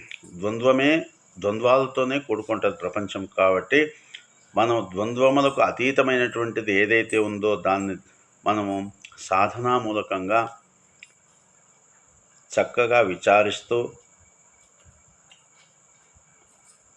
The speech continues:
విచారణతో తత్వాన్ని తెలుసుకున్నప్పుడు మాత్రమే మనకు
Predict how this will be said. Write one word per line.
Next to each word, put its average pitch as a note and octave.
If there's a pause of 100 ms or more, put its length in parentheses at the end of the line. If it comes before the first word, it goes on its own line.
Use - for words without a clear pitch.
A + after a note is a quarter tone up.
(200)
విచారణతో A2+ (180)
తత్వాన్ని A2+
తెలుసుకున్నప్పుడు G#2+
మాత్రమే G2
మనకు F#2